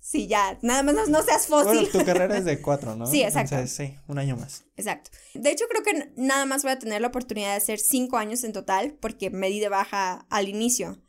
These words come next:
Speaker 1: Entonces, como que te
Speaker 2: Mm.
Speaker 1: cuentan ese periodo de tiempo que no estuviste.
Speaker 2: Sí, pero en realidad sí puedes cursar, eh, la carrera en los años que, que quieras. Literalmente eres estudiante, entras y puedes cursar tu carrera en los años que quieran. Ojo,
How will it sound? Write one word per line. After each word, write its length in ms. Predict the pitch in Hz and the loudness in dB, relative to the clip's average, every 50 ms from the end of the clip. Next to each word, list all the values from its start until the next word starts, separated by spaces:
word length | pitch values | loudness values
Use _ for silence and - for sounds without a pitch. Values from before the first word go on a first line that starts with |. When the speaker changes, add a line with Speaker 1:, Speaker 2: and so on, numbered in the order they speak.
| _ _ _ _ _ | _ _ _ _ _
Speaker 1:
Entonces, 380 | - 220 196 202 208 208 208 208 | -8 -6 -6 -4 -4 -4 -4 -6
como 200 | - 202 196 190 - | -6 -8 -8 -8 -8
que 100 | 190 147 | -6 -6
te 100 | 147 - | -4 -4
Speaker 2:
Mm. 60 | 139 | -2
Speaker 1:
cuentan 580 | 143 226 214 143 139 220 214 208 202 202 220 - _ _ - | 0 0 0 0 0 -2 -2 -2 -4 -6 -8 -10 _ _ -6
ese 220 | 220 240 247 233 233 | -4 -2 -2 -2 -2
periodo 240 | - 226 220 220 214 | -2 -2 0 0 0
de 80 | 208 | -2
tiempo 280 | 208 202 196 196 202 190 | -4 -6 -8 -8 -8 -10
que 80 | 196 190 | -8 -6
no 160 | 202 214 220 | -4 -4 -2
estuviste. 580 | 226 226 226 - 208 202 196 196 - - - - | 0 -2 -2 -2 -2 -4 -4 -4 -6 -10 -12 -8
Speaker 2:
Sí, 140 | - - 214 | -4 -4 -4
pero 140 | 196 175 160 | -2 -4 -4
en 80 | 151 | -4
realidad 380 | 151 151 143 143 147 160 - - - | -4 -4 -2 -4 -4 -6 -6 -10 -8
sí 140 | - - 175 | -6 -6 -4
puedes 320 | 175 175 170 170 165 151 | -2 -4 -4 -4 -6 -8
cursar, 600 | - - 131 117 113 - 127 123 123 127 123 - - | -10 -10 -10 -8 -6 -4 -4 -4 -4 -6 -8 -12 -12
eh, 300 | 123 120 120 123 - - | -12 -12 -10 -10 -12 -12
la 160 | - 113 - | -12 -12 -10
carrera 340 | - 123 120 120 120 131 131 | -10 -8 -6 -6 -6 -6 -6
en 260 | 131 120 113 113 107 107 | -6 -8 -10 -10 -10 -10
los 140 | 113 - 135 | -10 -8 -8
años 220 | 131 127 123 - | -6 -6 -8 -8
que, 300 | - 110 113 - 135 - _ _ _ _ - | -10 -12 -12 -14 -16 -20 _ _ _ _ -18
que 100 | - 117 | -16 -6
quieras. 440 | - 143 151 - - - - - _ _ - | -2 -2 -2 -2 -2 -6 -12 -20 _ _ -12
Literalmente 520 | 139 131 139 139 147 160 165 160 170 160 | -8 -4 -2 -2 -2 -2 -4 -6 -6 -4
eres 160 | 156 170 165 165 | -4 -4 -6 -8
estudiante, 420 | 151 - 131 123 127 139 147 156 | -8 -6 -6 -6 -6 -4 -6 -6
entras 260 | 156 143 - 196 - - | -6 -4 -6 -6 -6 -8
y 120 | - 127 | -10 -10
puedes 480 | - 131 127 127 123 - - - - _ _ - | -8 -6 -6 -6 -6 -8 -10 -12 -16 _ _ -12
cursar 280 | 135 123 135 127 123 - | -10 -8 -8 -8 -10 -8
tu 140 | - 143 | -10 -10
carrera 300 | 139 120 117 123 120 120 120 | -8 -6 -6 -6 -6 -6 -6
en 80 | 120 | -8
los 120 | 110 107 - | -10 -12 -12
años 160 | 120 120 - | -14 -14 -16
que 80 | - - | -16 -14
quieran. 240 | - 104 98 - - - _ - _ _ | -14 -14 -14 -14 -18 -20 _ -20 _ _
Ojo, 400 | - 156 156 151 143 143 147 - | -4 -2 -2 -2 -4 -8 -10 -14